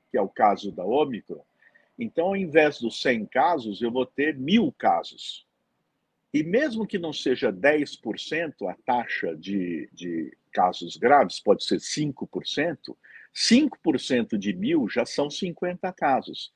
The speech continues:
São muito mais do que aqueles dez por cento. Então, dada a intensidade da transmissão, eu tenho essa sobrecarga também. É, é isto que tem ocorrido.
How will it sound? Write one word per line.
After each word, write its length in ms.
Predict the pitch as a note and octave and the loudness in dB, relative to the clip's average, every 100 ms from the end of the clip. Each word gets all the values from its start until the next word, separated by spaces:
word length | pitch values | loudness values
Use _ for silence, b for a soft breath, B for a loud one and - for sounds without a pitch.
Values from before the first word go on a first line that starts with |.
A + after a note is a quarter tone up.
| _ | _
São 140 | - B2 | -4 -2
muito 480 | A#2 C#3 A#3 - F#3+ | 2 2 2 0 0
mais 380 | A#2 B2+ D#3 - | 2 2 0 -4
do 120 | E3 | -4
que 120 | - | -2
aqueles 460 | D#3+ - C#3+ C#3+ C#3 | 0 0 0 0 0
dez 280 | D3 D3+ | 0 0
por 180 | - E3+ | -4 -6
cento. 320 | - A#2 G2 - B B B B _ | -4 -6 -8 -10 B B B B _
Então, 300 | G#2 D#3 E3 | -6 -4 -2
dada 340 | C#3 A3 G3+ G3+ | 2 2 2 0
a 40 | |
intensidade 1080 | F3 - E3 D3+ - B2+ F#2 B2 D#3+ B2 G#2+ | -2 -2 -2 -2 -2 -2 0 2 2 0 0
da 140 | G2 | 0
transmissão, 840 | - G2+ G2 F#2+ E2+ - D#3 C#3+ - _ _ _ | 0 -2 -2 -6 -12 -2 0 0 -6 _ _ _
eu 200 | B2+ C3+ - | 2 2 0
tenho 340 | B2 B2+ C3+ | -4 -2 0
essa 260 | C#3 - C#3+ | -2 -2 -6
sobrecarga 800 | - C#3+ C#3+ C#3 C3 C3 C3+ C#3 | -4 -4 -4 -2 0 0 -2 -4
também. 400 | D#3+ C#3+ F2+ D2 _ _ _ _ _ _ _ | -6 -4 -4 -4 _ _ _ _ _ _ _
É, 320 | G2+ G2 G2 - | -2 0 -2 -2
é 160 | B2+ D3 | 0 2
isto 360 | C#3+ - - | 2 -2 -8
que 140 | E3 F3 | -6 -6
tem 260 | - E3 | -6 -6
ocorrido. 640 | D#3+ - F3+ D3+ A#2+ D#2 | -6 -2 -2 2 0 0